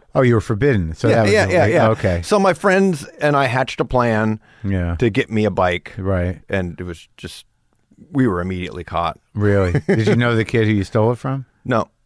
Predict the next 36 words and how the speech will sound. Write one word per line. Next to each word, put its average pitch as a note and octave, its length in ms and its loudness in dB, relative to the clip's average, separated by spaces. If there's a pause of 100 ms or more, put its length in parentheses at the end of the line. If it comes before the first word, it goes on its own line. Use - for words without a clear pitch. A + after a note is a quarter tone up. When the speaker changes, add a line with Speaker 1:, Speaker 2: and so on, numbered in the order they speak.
(120)
Speaker 1:
Oh, F2+ 240 -2
you G2 100 -6
just F#2+ 180 -6
took F#2+ 200 -4
it? G#2 200 -4
Speaker 2:
<laughs> - 1040 -10
Speaker 1:
He - 60 -4
ended G2 300 0
up G2 120 -2
at G2 100 -6
the D#2+ 40 -16
police G2 320 -2
station? G#2 400 -4 (540)
Speaker 2:
Uh, A#2+ 640 2 (1400)
I - 40 -8
don't F3 80 -6
think G#3 120 0
we F#3+ 100 4
ended D#3 120 2
up A2+ 60 -4
at - 40 -20
the G2 80 -8
police D#3 300 -4
station. G#2+ 460 -4
The A2 60 -12
police E3 240 0
came C#3+ 140 -4
to A2 60 -2
my F2 140 -4
house, F#2+ 480 -6
and B2+ 120 -2
that, B2+ 140 -4
that E3 120 2
was, D3 100 2
like, B2 160 0
the A2 140 -6